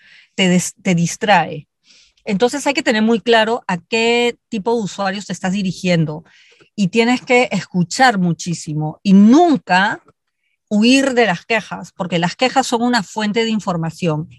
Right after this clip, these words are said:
y en base a esas quejas ya tú vas a des-, decidir qué ajustes necesito hacer en base a esa información. La queja es información,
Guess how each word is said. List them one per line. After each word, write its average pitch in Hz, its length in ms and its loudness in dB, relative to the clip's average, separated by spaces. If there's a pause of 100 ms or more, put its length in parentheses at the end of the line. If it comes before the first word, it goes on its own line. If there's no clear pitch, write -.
(100)
y 214 160 0
en 202 160 0
base 277 300 2
a 233 40 0
esas 226 240 -6
quejas 247 380 -4
ya 202 100 -6
tú 202 220 -6
vas 214 180 -2
a 233 60 0
des-, 220 320 -4
decidir 175 640 0 (840)
qué 240 360 4
ajustes 214 1040 -4 (240)
necesito 180 640 2
hacer 240 260 2
en 185 140 2
base 196 200 0
a 220 40 -2
esa 233 140 -6
información. 190 840 -4
La 190 100 0
queja 285 240 -2
es 311 100 -6
información, 170 800 -2